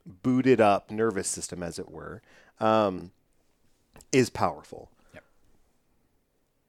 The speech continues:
Speaker 1: The thing that I always return to, I think literally every time I come back in the office, I talk about it in some capacity,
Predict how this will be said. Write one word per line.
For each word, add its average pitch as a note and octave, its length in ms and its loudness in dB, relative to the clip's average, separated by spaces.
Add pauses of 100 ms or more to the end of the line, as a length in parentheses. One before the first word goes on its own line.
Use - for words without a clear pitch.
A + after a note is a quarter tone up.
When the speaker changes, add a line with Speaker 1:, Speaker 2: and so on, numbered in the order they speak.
(360)
Speaker 1:
The A2 160 -4
thing F#3 300 -2
that D3 100 2
I A#2+ 180 2
always G#2 360 -2
return F2 460 -12
to, E2 340 -12
I F#2 80 -6
think A2+ 240 -8
literally C3+ 680 2
every G#2+ 220 2
time F#2+ 240 -4
I F2 60 -4
come F2 140 -12
back E2+ 180 -6
in E2 60 -16
the E2 60 -12
office, D#2 280 -12
I E2 80 -10
talk - 220 -18
about D#2 240 -10
it F2 360 -12
in F2+ 180 -14
some E2+ 200 -10
capacity, E2 580 -14